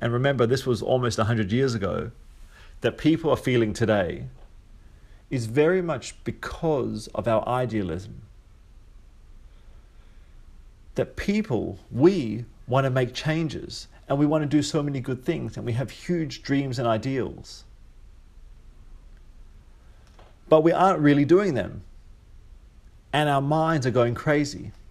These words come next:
It's like having constant excitement and passion building up inside of ourselves,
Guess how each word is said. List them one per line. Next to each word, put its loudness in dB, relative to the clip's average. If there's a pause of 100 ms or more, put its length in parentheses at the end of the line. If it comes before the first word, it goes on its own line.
(440)
It's -2
like 2
having -2
constant -2
excitement -2
and -6
passion -4
building 0
up 0
inside 0
of -2
ourselves, -6